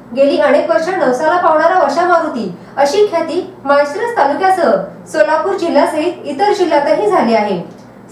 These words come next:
श्री क्षेत्र वशा मारुती मंदिराचा तीर्थक्षेत्र विकास आराखड्यात क वर्गामध्ये असणारे तीर्थक्षेत्र प्राधान्याने देऊन मंदिर परिसर विकसित केला आहे.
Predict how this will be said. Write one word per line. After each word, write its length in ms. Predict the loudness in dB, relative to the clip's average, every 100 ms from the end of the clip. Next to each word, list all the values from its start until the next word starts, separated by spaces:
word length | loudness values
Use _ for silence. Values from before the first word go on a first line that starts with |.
| -4
श्री 160 | -2
क्षेत्र 440 | 0 0 0 2 2
वशा 200 | 2 2
मारुती 360 | 2 2 0
मंदिराचा 540 | 0 2 2 2 2 -2 -4
तीर्थक्षेत्र 640 | -4 -4 -4 -4 -4 -4
विकास 280 | 0 0 0
आराखड्यात 720 | 0 0 0 0 0 -4 -14 -20 -10 0
क 20 | 0
वर्गामध्ये 480 | 2 0 0 0 2
असणारे 380 | 2 2 0 0
तीर्थक्षेत्र 720 | -2 -2 -2 -2 -2 -2 0 -2 -4 -8 0
प्राधान्याने 560 | 2 2 0 -2 -2
देऊन 220 | 0 0 0 2
मंदिर 360 | 2 2 0
परिसर 340 | 0 -2 -2 -2
विकसित 400 | 0 -2 -2 -2
केला 200 | 0 2
आहे. 220 | 0 -2